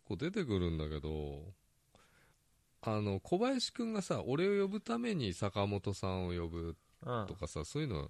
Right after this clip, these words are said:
Speaker 1: 「おーい、坂本」みたいな。
Speaker 2: 自分のがないのね。
Speaker 1: うん。
Speaker 2: 僕のやつはさ、ほら、「小林を喜ばせる天才なの？」みたいな、そういうやつあるじゃん。
Speaker 1: うん。
Speaker 2: 僕が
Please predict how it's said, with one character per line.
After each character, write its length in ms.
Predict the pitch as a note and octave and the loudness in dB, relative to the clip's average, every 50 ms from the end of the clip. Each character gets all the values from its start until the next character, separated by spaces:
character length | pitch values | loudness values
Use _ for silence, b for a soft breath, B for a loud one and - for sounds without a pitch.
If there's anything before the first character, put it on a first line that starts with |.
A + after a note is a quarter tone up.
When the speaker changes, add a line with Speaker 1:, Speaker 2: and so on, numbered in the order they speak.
| - - _ | -8 -8 _
Speaker 1:
「お 360 | G2 A2+ C#3+ D#3+ E3+ F3 F3 | 0 0 2 4 4 4 4
ー 20 | D#3+ | 4
い、 40 | C#3+ | 4
坂 260 | - A#2+ G2 A2+ A2+ | 2 2 4 4 6
本」 360 | A#2 A#2+ A#2 - A#2 A2 G#2+ G2 | 6 6 4 4 4 4 4 4
み 120 | F2+ D2+ | 2 0
た 80 | - C#2+ | -2 -6
い 40 | C#2 | -8
な。 60 | D#2 - - _ _ _ _ _ _ _ _ b b b b b b b b b b b b b b - | -10 -14 -18 _ _ _ _ _ _ _ _ b b b b b b b b b b b b b b -12
Speaker 2:
自 160 | A2+ A#2+ C3+ | -10 -8 -6
分 220 | D3 F#3 A3 A#3 B3 | -4 -4 -4 0 0
の 100 | A#3+ G#3+ | 2 4
が 140 | E3+ B2+ | 4 4
な 100 | A2+ A2+ | 4 2
い 80 | A2 F#2+ | 0 -2
の 80 | F2+ F2+ | -4 -8
ね。 160 | F2+ F#2 - _ _ _ - E3+ | -12 -14 -16 _ _ _ -10 -6
Speaker 1:
う 40 | A2 | -2
ん。 380 | F#2+ F2+ E2+ E2 D#2 D2+ D2 C3 | 0 0 0 0 -2 -2 -2 -2
Speaker 2:
僕 240 | C3+ D3 - G#3+ A3 | -2 0 0 0 0
の 80 | A3 | 2
や 140 | A3+ A3+ A#3 | 2 2 0
つ 100 | - - | 2 4
は 100 | D#3 B2+ | 4 4
さ、 160 | A#2+ - A#2+ G#2+ | 4 4 0 0
ほ 120 | A2+ G#2+ | 2 0
ら、 120 | F#2+ F2+ - b b b b b b b b b b b | 0 -2 -4 b b b b b b b b b b b
「小 120 | - - B2+ | -4 0 4
林 460 | C3+ D3 D3 D3+ D#3 D3 - - D3+ | 4 4 6 4 2 2 2 2 4
を 380 | D3+ D3+ D3+ C#3+ C#3 - - - _ _ _ _ _ _ _ _ _ _ _ _ | 6 6 6 6 4 2 0 -6 _ _ _ _ _ _ _ _ _ _ _ _
喜 80 | - B2 B2+ C3 D3 C#3+ - D#3+ | 2 4 6 6 4 4 2 4
ば 120 | D3 D#3+ D#3 | 4 4 4
せ 200 | - - D3 C#3 | 4 4 4 4
る 200 | A#2 G2+ F#2+ - _ | 4 2 0 0 _
天 260 | - - A#2+ B2+ C3+ C3+ | -4 -2 -2 0 0 0
才 200 | - C#3 C#3 C#3 | 0 0 0 2
な 160 | C#3 C#3 C3 | 2 2 4
の？」 160 | G2+ F#2 F2+ | 2 0 0
み 140 | F2+ F#2 E2+ | -2 -4 -4
た 80 | F#2 | -4
い 40 | F2 | -4
な、 80 | F2 F2 | -4 -6
そ 160 | - - C3 | -2 0 2
う 40 | C3+ | 4
い 60 | C#3 | 4
う 20 | |
や 80 | C#3+ C#3 | 2 2
つ 100 | - G#2+ | 4 2
あ 80 | G2 G2+ | 2 4
る 60 | G2 | 4
じ 60 | F#2 | 2
ゃ 20 | F#2 | 2
ん。 0 | |
Speaker 1:
う 40 | F2 E2+ E2 D#2+ D#2 D2 C#2+ | 2 2 0 0 -2 -2 -2
ん。 20 | |
Speaker 2:
僕 320 | - A2 - - - B2 A#2 | -4 -4 -2 2 4 6 6
が 200 | A2 G#2 G2+ | 6 6 4